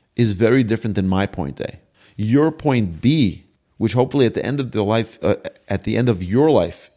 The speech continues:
you reach, is gonna be very different than my point B. And you have to take your journey and embrace it and love it and recognize that your struggle is gonna be very different than everyone else's struggle. My grandfather of blessed memory, Rabbi Shlomo Wolbe,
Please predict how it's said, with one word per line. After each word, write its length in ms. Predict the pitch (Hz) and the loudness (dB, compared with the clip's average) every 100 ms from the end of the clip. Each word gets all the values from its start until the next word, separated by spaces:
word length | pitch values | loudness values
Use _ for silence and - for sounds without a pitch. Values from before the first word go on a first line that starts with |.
| - | -12
you 240 | 110 117 | -2 2
reach, 600 | 113 110 143 190 - - _ _ _ _ | 2 4 2 0 -6 -8 _ _ _ _
is 60 | 107 | -4
gonna 120 | 113 | -2
be 120 | 113 | 0
very 260 | 95 113 147 | 2 2 0
different 260 | 131 127 | -2 -4
than 100 | 101 | -4
my 160 | 92 95 | -2 -4
point 320 | - 80 85 | -6 -8 -10
B. 180 | - - _ _ _ - | -14 -18 _ _ _ -4
And 120 | 110 | 2
you 120 | 123 | 2
have 140 | 147 - | 2 -2
to 80 | |
take 320 | 110 117 110 98 | -4 -2 -2 0
your 300 | 110 117 131 | 2 4 2
journey 440 | 98 104 87 78 | 2 2 0 -6
and 120 | - 85 | -4 -4
embrace 580 | 87 - 92 101 - | -4 -4 -2 -2 -4
it 260 | - - - _ _ 110 | -8 -12 -20 _ _ -4
and 160 | 101 | -2
love 340 | 98 95 120 - | 0 2 2 0
it 300 | - - - _ _ _ - | -12 -16 -20 _ _ _ -4
and 180 | 104 | 0
recognize 520 | 117 147 131 117 104 92 | 2 0 -2 -2 0 -2
that 120 | - | -4
your 320 | 107 107 147 | -2 2 2
struggle 440 | 156 - 120 135 131 | 0 -2 -2 0 -2
is 80 | |
gonna 140 | - 104 | -2 -2
be 80 | 101 | -2
very 360 | 87 113 139 | 2 2 2
different 360 | 123 131 131 104 | 2 0 0 -2
than 160 | 101 - | -2 -2
everyone 340 | 107 113 107 | 0 0 0
else's 260 | 104 - - | -2 -4 -6
struggle. 340 | 82 80 - _ _ _ _ | -6 -6 -8 _ _ _ _
My 120 | 104 | -2
grandfather 500 | 101 131 151 120 107 | 2 0 0 0 0
of 80 | 98 | 2
blessed 260 | 104 104 98 | 0 0 -2
memory, 280 | 98 95 92 | -2 0 0
Rabbi 180 | 85 | -2
Shlomo 300 | 85 - 98 | -4 -4 -2
Wolbe, 440 | 92 92 85 80 | 0 0 -2 -4